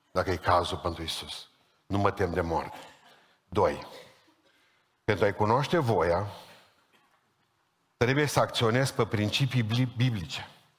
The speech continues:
nu pe înțelepciune. E, aici intrăm. Deci, pentru a cunoaște voia lui Dumnezeu, trebuie să te folosești de Biblie, nu de... Ei, aici cred că e ceva în neregulă cu Pavel.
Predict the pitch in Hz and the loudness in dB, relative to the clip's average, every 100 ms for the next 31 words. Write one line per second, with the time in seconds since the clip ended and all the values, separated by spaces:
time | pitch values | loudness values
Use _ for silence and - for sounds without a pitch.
0 | _ _ _ _ _ _ _ 113 127 120 | _ _ _ _ _ _ _ 0 2 0
1 | - 110 98 - - 85 67 - 151 156 | 2 0 0 -2 -4 -4 -6 -2 -2 0
2 | - 120 123 113 101 104 85 - - - | 0 0 0 -4 0 0 0 -4 -14 -4
3 | 107 - - - 127 120 110 104 127 147 | -4 -4 -4 0 2 2 0 2 2 2
4 | 127 101 113 131 113 98 82 82 80 90 | 0 0 2 2 0 -2 -4 -4 -8 -8
5 | - - - - _ _ - 143 147 143 | -14 -20 -20 -20 _ _ 0 0 0 0
6 | 135 127 117 107 139 123 110 95 135 113 | 0 2 2 2 2 2 0 0 0 0
7 | 92 80 87 101 - - - 101 117 104 | 0 0 0 -2 -10 -20 -6 -2 0 2
8 | 104 95 - - - _ _ _ _ _ | 0 -2 -8 -16 -16 _ _ _ _ _
9 | - 123 - - _ - 113 131 123 - | -2 -2 -4 -20 _ -2 0 0 -2 0
10 | 120 110 98 104 104 98 92 90 90 85 | -2 -2 -2 0 0 0 -2 -2 -4 -4
11 | 92 87 85 - | -4 -4 -6 -12